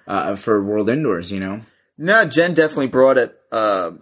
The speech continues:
Speaker 2: for, I feel, uh, maybe in recent years, having stuck to maybe some of those smaller college meets. Uh, she definitely brought it at, you know, these, with these other world caliber female athletes. Um,
Speaker 1: Yeah.
Speaker 2: so I,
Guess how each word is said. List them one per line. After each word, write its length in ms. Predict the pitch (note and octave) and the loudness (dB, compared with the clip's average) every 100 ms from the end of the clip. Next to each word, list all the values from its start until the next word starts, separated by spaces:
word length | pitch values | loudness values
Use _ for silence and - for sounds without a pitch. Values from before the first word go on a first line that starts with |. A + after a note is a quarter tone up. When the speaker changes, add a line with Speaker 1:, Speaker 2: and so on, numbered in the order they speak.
| - | 0
Speaker 2:
for, 100 | C3 | 0
I 60 | |
feel, 360 | B2+ D3+ C#3 A#2+ | 0 0 2 2
uh, 280 | A2+ A2 G#2 | 2 2 0
maybe 280 | - A#2+ B2 | -4 -6 -6
in 100 | A2+ | -6
recent 380 | B2+ C3 C#3 C3 | -4 -4 -4 -6
years, 420 | C3+ C#3 C#3 B2+ | -2 0 -2 -4
having 460 | - A#2+ A#2 A#2 B2+ | -2 -2 -2 -8 -12
stuck 380 | - C3 B2 | -4 0 0
to 100 | - | -4
maybe 260 | A#2+ A#2+ A#2+ | -4 -4 -4
some 220 | - A#2+ | -6 -4
of 60 | A#2 | -2
those 200 | A2+ - | -4 -4
smaller 380 | B2+ A#2+ A#2 A2+ | -4 0 0 -2
college 480 | - A#2+ B2 B2+ | 0 2 2 0
meets. 340 | C#3 C#3 C#3+ - - - _ _ _ A2+ | -6 -10 -10 -12 -12 -14 _ _ _ 0
Uh, 260 | A2+ C3 | 2 2
she 220 | A#2+ C3+ | 0 -6
definitely 480 | A#2+ D3 C#3 C3+ C3 | -2 2 2 0 -6
brought 340 | G#2 B2 B2 A#2+ | -2 2 4 4
it 100 | A2+ | 2
at, 320 | A2 G#2+ G#2 | 0 0 -2
you 80 | A2 | -8
know, 60 | |
these, 180 | G#2+ A2+ | -12 -14
with 560 | B2 A2+ - A#2 A#2 B2 | -16 -20 -20 -12 -10 -8
these 140 | B2+ | -2
other 180 | C3 B2 | 0 0
world 380 | A#2+ B2+ A#2+ - | -2 -2 -2 -4
caliber 680 | - A#2 A#2 G#2+ G2+ - - _ | -2 0 0 -2 -6 -8 -14 _
female 380 | - B2 A2 G#2+ | -10 -6 -4 -2
athletes. 640 | A2 - A#2 G#2+ - - - | -2 -2 -6 -6 -8 -10 -4
Um, 180 | G#2+ | 0
Speaker 1:
Yeah. 260 | B2 C#3+ B2+ | 0 -2 -4
Speaker 2:
so 220 | A2 A#2+ | -4 0
I, 280 | A#2 A#2 B2+ | 2 2 0